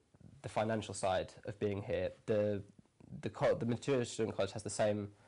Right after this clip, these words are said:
uh, funding system as all the other colleges. So if you're eligible for, uh, a tuition fee loan or for a student loan, it will apply equally here as to anywhere else. But whereas other colleges have a, a large bursary system, we don't tend to have so much available here.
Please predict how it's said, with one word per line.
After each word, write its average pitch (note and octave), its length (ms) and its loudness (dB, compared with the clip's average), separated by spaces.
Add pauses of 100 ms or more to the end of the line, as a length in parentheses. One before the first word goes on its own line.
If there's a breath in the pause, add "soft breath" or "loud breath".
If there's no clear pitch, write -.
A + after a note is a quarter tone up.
(340 soft breath)
uh, - 100 2
funding G#2 420 0
system G2 360 -4
as G2+ 100 -4
all A2+ 160 -2
the G#2+ 80 0
other G2+ 120 -2
colleges. G2 480 -4
So - 140 -4
if G2+ 120 -6
you're G#2+ 160 -2
eligible A2 440 0
for, G#2 320 -2 (560 soft breath)
uh, - 80 -4 (120)
a - 40 -14
tuition G2+ 600 -4
fee G2 240 -4
loan G#2 460 -4
or - 320 -8
for - 80 -12
a - 20 -12
student G2+ 320 -2
loan, G2 380 0
it G#2+ 180 -6
will G#2 300 -2 (640)
apply G#2 340 -2
equally A2 300 -2
here G2+ 440 2
as G#2 200 -8
to - 140 -8
anywhere G2+ 300 -2
else. - 340 -4 (340 loud breath)
But - 320 0 (120)
whereas B2 640 4
other A#2 180 2
colleges G#2 460 0
have G#2 220 0
a, F#2 240 -2
a G#2 60 -2
large G#2 320 2
bursary B2 320 4
system, G#2+ 300 -6
we G#2+ 80 -2
don't G#2+ 260 0
tend G#2 160 -12
to - 60 -20
have F#2+ 120 -8
so - 80 -8
much - 160 -8
available A2 400 0
here. G2 300 -4